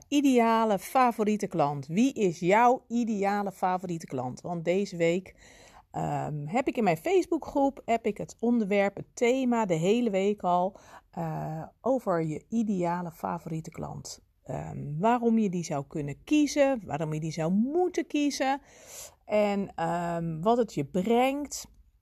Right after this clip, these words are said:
En dat is wel heel erg leuk. Want ik heb natuurlijk de Facebookgroep, de Beauty Business groep. En daarbij ga ik elke maandagochtend, heb ik een live, ehm,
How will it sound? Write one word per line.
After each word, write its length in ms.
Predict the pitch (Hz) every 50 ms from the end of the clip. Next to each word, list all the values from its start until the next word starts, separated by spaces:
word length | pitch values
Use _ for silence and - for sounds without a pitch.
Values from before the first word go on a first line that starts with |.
| _ _ _ _ _
En 260 | - 185 185 180 175
dat 140 | 180 196 -
is 80 | 196
wel 120 | 175 170 165
heel 260 | 165 175 190 208 175
erg 140 | 160 170 165
leuk. 260 | 160 156 185 196 196
Want 40 | 202
ik 100 | 175 -
heb 80 | 175
natuurlijk 320 | 180 202 196 240 208 - -
de 180 | - - -
Facebookgroep, 760 | 247 269 277 262 - - 254 233 - - - 233 247 240 - -
de 80 | 170
Beauty 420 | 160 160 214 233 220 - 190 170 160
Business 440 | - 226 247 226 - 226 208 -
groep. 360 | - - 202 190 196 208 202 _ _ - - - - - - _
En 160 | - 170 190
daarbij 480 | 185 190 180 185 185 175 151 156 165 170
ga 160 | 160 - 123
ik 80 | 135 -
elke 320 | - 196 208 208 208 -
maandagochtend, 800 | 147 147 160 180 208 240 262 240 - 233 226 - - 226 214 208
heb 120 | - 165
ik 100 | 160 -
een 200 | - 139 151 156
live, 500 | 160 170 185 202 208 208 196 - - -
ehm, 580 | 170 190 196 196 190 185 185 185 185 185 180 160